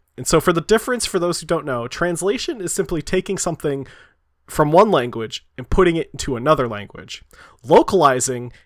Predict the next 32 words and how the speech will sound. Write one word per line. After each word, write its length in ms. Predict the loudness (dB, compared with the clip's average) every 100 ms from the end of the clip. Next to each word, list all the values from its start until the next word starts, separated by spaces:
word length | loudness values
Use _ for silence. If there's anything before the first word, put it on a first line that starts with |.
| _
is 160 | -10 0
doing 340 | 2 4 2
that, 260 | 2 0 -2
but 100 | -2
also 300 | -2 0 0
making 460 | 0 -2 -2 -2
that 220 | -2 -4
thing 360 | -4 -4 -4 -8 -12
have 260 | -10 -8 -4
context 760 | -4 -2 -4 -4 -6 -8 -8
that 120 | -8
would 140 | -8 -6
make 240 | -6 -6
sense 260 | -6 -6 -6
for 160 | -10
people 460 | -8 -8 -6 -6 -8 -14 _ _ _ 2
in 160 | 4
the 180 | 2 -2 0
other 200 | 0 0
country 420 | -2 -4 -6 -8
to 220 | -8 -8
understand 720 | -6 -6 -6 -6 -4 -4 -6 -12 -14
the 260 | -12 -10 -8
item 300 | -6 -6 -10
being 220 | -12 -10
spoken. 600 | -10 -6 -6 -6 -12 -14 -20 -20 -20 -20 _
Um, 240 | -4 -2 0
so 140 | 0
if 80 | 0
something's 420 | 0 -2 -4 -4
not 280 | -2 -2 -2
localized, 680 | -6 -4 -6 -6 -6 -8 -14